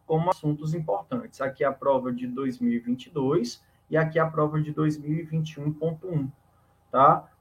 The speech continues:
Oito questões tradicionais na ues, quatro de história do Brasil. Nessas de história do Brasil, geralmente tem uma de história do Ceará.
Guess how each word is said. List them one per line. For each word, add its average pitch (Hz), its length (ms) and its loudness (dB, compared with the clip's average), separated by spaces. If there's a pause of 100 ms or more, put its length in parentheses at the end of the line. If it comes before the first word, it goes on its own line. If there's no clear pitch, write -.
(180)
Oito 240 460 12
questões 160 680 -2
tradicionais 139 640 -2
na 131 140 -2
ues, 143 400 0
quatro 170 460 2
de 151 100 -10
história 127 380 -4
do 127 100 -8
Brasil. 135 680 -4 (560)
Nessas 170 520 0
de 160 80 -6
história 143 340 -2
do 143 100 -10
Brasil, 160 480 0
geralmente 160 680 0
tem 151 340 -4
uma 151 320 -2
de 156 140 -6
história 143 440 0
do 156 140 -4
Ceará. 151 760 2